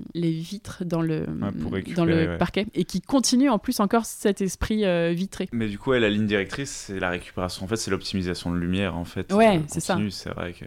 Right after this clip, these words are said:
Speaker 2: bah, c'est vrai que c'est vraiment le critère, euh, pour moi, c'est
Speaker 1: Ouais.
Speaker 2: vrai que
Speaker 1: C'est le truc le plus
Speaker 2: Ouais.
Speaker 1: important pour toi, quoi. Et est-ce qu'il y a des choses que tu referais différemment ?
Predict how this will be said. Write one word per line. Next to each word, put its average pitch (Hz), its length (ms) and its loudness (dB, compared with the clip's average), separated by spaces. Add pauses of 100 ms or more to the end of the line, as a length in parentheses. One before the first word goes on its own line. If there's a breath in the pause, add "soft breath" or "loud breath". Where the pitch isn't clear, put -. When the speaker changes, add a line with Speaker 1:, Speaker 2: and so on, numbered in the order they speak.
Speaker 2:
bah, 92 320 0
c'est - 200 -12
vrai 90 100 -4
que - 80 -10
c'est - 80 -4
vraiment 85 220 -6
le 85 40 -8
critère, - 480 -10
euh, - 100 -14 (120)
pour - 140 -16
moi, 87 120 -8
c'est - 160 -8
Speaker 1:
Ouais. 147 100 0
Speaker 2:
vrai 87 100 -6
que - 160 -8 (180)
Speaker 1:
C'est - 160 2
le 160 100 4
truc 165 220 -2
le 165 80 -2
plus 160 160 -4
Speaker 2:
Ouais. 160 60 -2
Speaker 1:
important 156 260 -4
pour 165 160 -8
toi, 156 140 -4
quoi. 160 200 -10 (160)
Et 190 120 8
est-ce 208 180 4
qu'il 302 100 2
y 277 60 4
a 233 60 4
des 196 100 4
choses - 180 0
que - 80 -2
tu 185 140 -6
referais 165 240 -4
différemment ? 175 560 -4